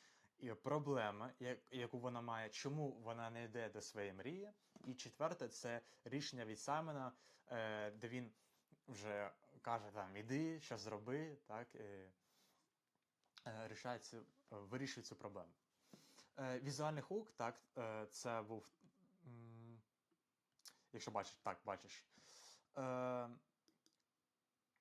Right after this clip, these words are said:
який він використовував в кожному відео, вона просто хоче допомогти тваринам і емодзі. Так? І глядачі одразу ж ставлять собі запитання: а, чому вона хоче це зробити, б, що сталося,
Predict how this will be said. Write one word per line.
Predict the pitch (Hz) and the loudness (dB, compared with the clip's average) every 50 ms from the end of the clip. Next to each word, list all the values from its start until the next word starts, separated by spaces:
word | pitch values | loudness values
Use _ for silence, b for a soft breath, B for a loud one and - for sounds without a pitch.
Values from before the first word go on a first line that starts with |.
| _ _ _ _ _ - - - _ - | _ _ _ _ _ -16 -16 -16 _ -6
який | 135 123 - 143 | -4 -2 0 2
він | 139 135 131 | 2 2 0
використовував | 123 - - 123 117 - 139 131 120 113 | 0 -2 -4 -6 0 2 4 4 4 2
в | |
кожному | - 131 117 117 135 160 | 2 0 0 0 0 -2
відео, | 208 196 190 160 160 156 151 151 | 0 0 2 2 2 0 -2 -2
вона | 123 120 123 139 156 156 | 0 0 4 4 4 4
просто | 156 - 139 143 - - - | 4 2 0 0 0 -4 -8
хоче | - - 131 143 143 - - 127 | -2 2 2 2 2 0 -2 -6
допомогти | 120 113 - - 110 110 107 101 - - - 113 117 117 - _ _ _ _ | -6 -6 -4 -4 -4 -4 -6 -6 -8 -8 -6 -6 -6 -6 -8 _ _ _ _
тваринам | - 107 104 101 101 104 104 101 95 87 92 - | -10 -6 -6 -4 -4 -4 -4 -6 -8 -10 -12 -10
і | - 123 123 123 - | -6 -6 -6 -4 -4
емодзі. | 123 110 104 101 101 101 104 101 92 90 85 85 - B B B B B - | -4 -6 -6 -6 -6 -6 -6 -6 -8 -10 -14 -14 -18 B B B B B -2
Так? | 107 107 117 - - | 0 0 0 0 -2
І | 127 | -4
глядачі | 117 120 127 123 120 123 120 - - 190 | -2 0 -2 -2 0 -2 -2 -2 -2 0
одразу | 160 131 123 127 127 123 120 120 | 0 2 2 2 2 2 2 0
ж | - - | -2 -4
ставлять | - - 127 120 113 110 104 | -2 0 0 0 0 -2 -4
собі | - 110 107 113 113 | -6 -4 -4 -2 -2
запитання: | 110 - 147 143 139 135 135 196 220 220 220 202 175 143 - _ _ _ _ | -2 -2 -2 -2 -2 -2 -2 -2 -2 -2 -4 -8 -10 -12 -16 _ _ _ _
а, | - 127 123 110 92 90 - _ _ | 4 6 6 6 4 0 -6 _ _
чому | - - 135 127 123 117 | -6 -4 -2 -2 -2 -2
вона | 107 113 110 110 | -2 -2 -2 -2
хоче | 104 - 123 120 - 113 | -2 -2 -4 -4 -4 -6
це | - - 127 | -6 -6 -4
зробити, | 120 127 131 127 131 127 131 139 135 B B B B B B | -2 -2 -2 -2 -2 -4 -6 -8 -12 B B B B B B
б, | - 120 117 120 139 135 135 117 90 85 b b b b | -14 -12 0 4 6 6 8 6 6 4 b b b b
що | - - - 131 113 | -6 0 2 2 2
сталося, | - - - - - 131 110 104 101 104 113 120 - - - 151 156 175 | 2 -2 -6 -2 2 4 4 4 4 2 -2 -4 -4 -4 -4 -4 -6 -6